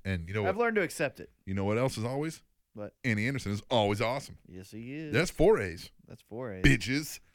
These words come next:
Speaker 1: Bet you ain't even got one A.
Speaker 2: I got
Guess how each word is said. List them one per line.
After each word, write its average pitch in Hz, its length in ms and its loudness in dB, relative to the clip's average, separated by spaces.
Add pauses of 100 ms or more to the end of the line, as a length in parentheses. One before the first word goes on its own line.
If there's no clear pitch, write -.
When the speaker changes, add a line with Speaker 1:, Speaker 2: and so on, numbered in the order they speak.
(1300)
Speaker 1:
Bet - 180 2
you 233 80 6
ain't 214 100 6
even 220 120 0
got 226 200 4
one 214 180 8
A. - 20 10
Speaker 2:
I 151 220 6 (1600)
got 123 100 -2